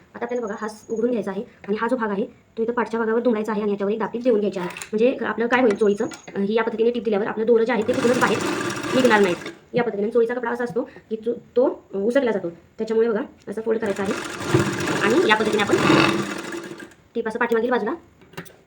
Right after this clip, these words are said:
फोल्ड करून ही या पद्धतीने टीप मारून घ्यायची आहे. तर हे बघा हे आपले दोन्ही भाग असे हे तयार झालेले आहेत. आता आपल्याला काय करायचं आहे, जसं आपण ब्लाऊजला क्रॉसपट्टी लावतो त्या पद्धतीने या गळ्याला आपण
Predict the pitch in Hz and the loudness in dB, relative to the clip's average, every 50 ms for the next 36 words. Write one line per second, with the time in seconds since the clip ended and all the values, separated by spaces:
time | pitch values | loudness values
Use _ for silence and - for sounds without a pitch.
0 | - - 254 240 220 214 208 220 240 226 214 214 208 208 202 202 214 214 220 208 | -2 2 2 2 2 2 2 2 2 2 2 0 -2 0 -2 -2 -2 -2 -2 0
1 | 202 196 185 180 185 202 208 233 233 196 240 - - - - - - 220 - 208 | 0 0 -2 -4 -6 -4 -2 0 0 -2 -2 -6 -12 -14 -10 -6 -6 -4 -2 -2
2 | 226 - - - 202 208 202 202 196 180 196 202 196 226 247 208 196 202 208 180 | -4 -4 -6 -6 -2 0 0 0 0 -2 -6 -6 -6 -4 -2 -4 -4 -4 -4 -6
3 | 170 170 170 - - - - 208 220 247 247 254 254 254 247 233 208 214 240 233 | -6 -8 -10 -12 -16 -16 -8 -6 -4 -2 -2 -2 -2 -2 -2 -2 -2 -2 -2 -2
4 | 220 247 233 240 233 233 233 220 247 294 - - - _ _ _ _ - 247 233 | -2 -2 -2 0 0 0 0 0 -2 -4 -6 -10 -20 _ _ _ _ -4 -2 -2
5 | - 262 247 247 240 196 208 208 226 220 233 220 233 254 262 285 240 202 208 196 | 0 0 2 2 2 2 2 0 0 0 0 0 0 0 0 0 0 2 2 0
6 | 196 190 - 269 | 0 0 -2 -4